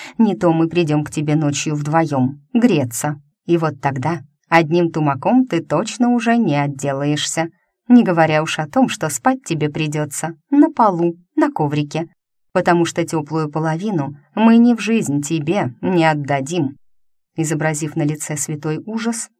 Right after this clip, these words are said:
маг ускорил шаг и похромал в сторону палатки, вполголоса жалуясь на судьбу и жестоких нас. Но вскоре мы с Ланкой его нагнали, так что в итоге печь топили все вместе,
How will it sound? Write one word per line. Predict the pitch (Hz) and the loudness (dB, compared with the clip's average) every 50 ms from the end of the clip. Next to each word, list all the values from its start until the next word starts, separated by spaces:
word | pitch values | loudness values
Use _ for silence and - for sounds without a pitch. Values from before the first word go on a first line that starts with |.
| _ _ _ _ | _ _ _ _
маг | - 165 165 185 202 202 - - _ | -2 2 2 2 2 0 -4 -14 _
ускорил | - 170 - - - 160 151 151 147 143 | -10 -10 -8 -6 -4 -4 -2 -2 -4 -4
шаг | - - - 226 226 - - _ _ _ _ _ _ _ | -4 -2 -2 -2 -2 -4 -10 _ _ _ _ _ _ _
и | - 170 | -6 -4
похромал | 165 190 175 - 180 170 180 208 240 247 | -2 -2 -2 0 0 0 2 2 0 0
в | 226 - | -2 -6
сторону | - - 175 165 165 165 165 170 165 | -8 -4 -4 -2 -2 0 0 0 0
палатки, | 165 175 165 160 147 143 143 143 - - 147 143 - _ _ _ _ _ | -2 -2 -2 -2 -2 -4 -4 -6 -8 -10 -10 -12 -14 _ _ _ _ _
вполголоса | _ _ - 185 175 170 165 165 165 165 160 - 170 156 | _ _ 0 0 2 2 2 2 0 0 -2 -4 -4 -2
жалуясь | 151 165 160 160 160 160 160 160 - - | 0 0 0 0 0 -2 -2 -2 -2 -2
на | 170 | -4
судьбу | 160 - - 160 147 147 160 208 240 | -2 -2 -4 -4 -6 -4 -2 0 0
и | 214 156 147 147 147 - | 0 0 0 -2 -4 -4
жестоких | 175 156 160 151 - - 165 151 147 - 151 - - | -4 -4 -4 -4 -6 -6 -6 -6 -6 -6 -8 -6 -4
нас. | 160 151 147 147 147 - - - _ _ _ _ _ _ _ - | -4 -2 -2 -4 -6 -8 -12 -16 _ _ _ _ _ _ _ -4
Но | 175 190 185 | -4 -4 -2
вскоре | - - - 302 311 330 311 | -4 -4 -4 -2 0 2 4
мы | 269 247 220 | 4 2 2
с | - - | 0 0
Ланкой | 208 214 233 247 254 254 247 240 | 0 2 2 2 2 2 0 0
его | 214 180 170 160 170 165 | 0 0 -2 0 0 0
нагнали, | 160 147 143 143 147 165 180 208 220 233 233 - - _ _ _ _ _ | 0 0 0 0 0 0 0 0 0 -2 -4 -6 -10 _ _ _ _ _
так | - 175 160 - | -4 -4 -4 -4
что | - 175 165 | -4 -4 -2
в | 165 | -2
итоге | 165 - 175 165 151 165 | -2 -2 -2 -2 -2 -4
печь | 156 - 175 156 - - | -4 -4 -4 -6 -6 -6
топили | - 160 156 - 175 165 151 156 151 147 _ _ _ | -6 -8 -8 -6 -6 -6 -4 -6 -6 -8 _ _ _
все | - - - 180 160 | -10 -4 -2 -2 0
вместе, | 151 165 170 160 147 143 120 - - - 143 | 0 0 0 0 0 -2 -4 -8 -12 -16 -18